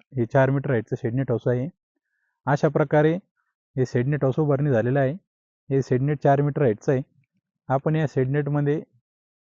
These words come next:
भाजीपाला घेऊ शकतो व तसेच सीड पण घेऊ शकतो.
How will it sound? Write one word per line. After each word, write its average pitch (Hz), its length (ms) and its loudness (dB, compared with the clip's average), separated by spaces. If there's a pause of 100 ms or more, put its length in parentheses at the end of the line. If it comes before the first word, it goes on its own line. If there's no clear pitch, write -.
(220)
भाजीपाला 127 520 2
घेऊ 135 180 2
शकतो 143 520 -4 (380)
व 135 60 -2 (100)
तसेच 156 240 2
सीड 143 240 0
पण 160 220 2
घेऊ 131 120 4
शकतो. 147 460 -4